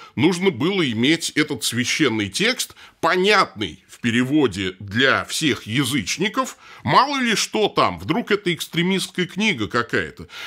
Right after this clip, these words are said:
мало ли что там написано. Нужно, чтобы был перевод на греческий язык. Это в Советском Союзе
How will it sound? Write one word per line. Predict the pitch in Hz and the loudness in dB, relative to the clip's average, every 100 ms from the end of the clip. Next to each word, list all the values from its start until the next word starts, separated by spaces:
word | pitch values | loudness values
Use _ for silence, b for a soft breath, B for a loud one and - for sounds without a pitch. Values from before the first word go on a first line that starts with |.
| B | B
мало | 151 226 269 269 | 2 4 4 2
ли | 240 | 0
что | 220 - 226 220 | 0 0 -2 0
там | 208 185 165 | 2 4 4
написано. | 165 190 208 170 - 101 85 82 B B - | 2 0 -2 -2 -2 -4 -8 -10 B B 0
Нужно, | 151 220 269 277 | 2 4 2 0
чтобы | 262 - 233 135 | -2 -2 -4 -2
был | 214 254 | -4 -4
перевод | - 190 170 120 143 214 247 - b b | -4 -2 0 0 2 2 0 -10 b b
на | - 185 233 - - _ _ - | 0 4 4 2 -4 _ _ -14
греческий | 123 160 220 214 - 202 | -4 -2 0 -2 -2 -2
язык. | 175 233 214 233 220 - | 0 0 2 0 0 -4
Это | 170 180 | -4 -2
в | |
Советском | 196 214 226 - 160 143 | 0 0 -2 -4 -2 0
Союзе | 156 196 277 254 160 95 | 0 0 0 0 0 0